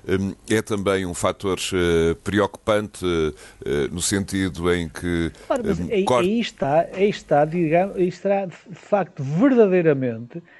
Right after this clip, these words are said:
Speaker 2: aquilo que nós devíamos perceber, onde, quais, qual é, quais são as cadeias de facto de contacto. Como disse, oitenta e sete por cento estão por identificar. Ou seja, nós tomamos medidas só em função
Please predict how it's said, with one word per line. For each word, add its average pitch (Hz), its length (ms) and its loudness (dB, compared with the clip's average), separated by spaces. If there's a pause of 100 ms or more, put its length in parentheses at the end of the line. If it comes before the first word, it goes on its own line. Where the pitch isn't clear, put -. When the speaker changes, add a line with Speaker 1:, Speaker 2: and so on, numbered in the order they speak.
(160)
Speaker 2:
aquilo 240 420 0
que - 140 -6
nós 214 340 -2
devíamos 151 760 0
perceber, 120 760 -10 (760)
onde, 240 500 4
quais, 220 360 4 (100)
qual 214 280 4
é, 226 160 2
quais 214 220 2
são 240 180 -2
as 196 100 -2
cadeias 202 800 2 (340)
de - 60 -20
facto - 320 -14
de - 60 -20
contacto. 247 600 -6
Como 233 220 -6
disse, 233 300 -4
oitenta 233 560 -4
e 185 40 -4
sete 202 320 -12
por 165 140 -12
cento 196 240 -6
estão 208 240 -8
por 196 100 -12
identificar. 190 800 -6 (360)
Ou 190 100 -4
seja, 170 280 0
nós 220 180 0
tomamos 202 480 -6
medidas 170 720 -2 (320)
só 220 580 0
em 190 140 2
função 220 800 -2